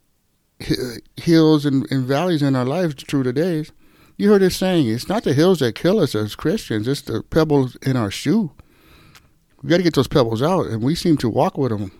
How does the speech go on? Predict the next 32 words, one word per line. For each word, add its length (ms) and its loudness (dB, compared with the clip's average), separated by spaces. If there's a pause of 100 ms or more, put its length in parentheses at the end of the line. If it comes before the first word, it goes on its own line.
(280)
every 300 -2
day 180 -2
like 180 0
that. 340 -6
Get 120 0
'em 120 2
out. 320 0 (380)
You 160 0
know, 240 2
another 320 -2
place 260 -2
to 100 -6
go 120 0
right 200 0
now, 280 -2
if 100 -8
you 100 -6
find 260 -2
yourself 500 -2
lost, 400 -6 (640)
you, 240 -6
and 100 -2
you 140 -2
cannot 360 0
find 280 -2
your 120 -2
way, 300 -6 (280)
and 160 -2
you 160 0
are 60 -2
just 220 -6
lost, 460 -8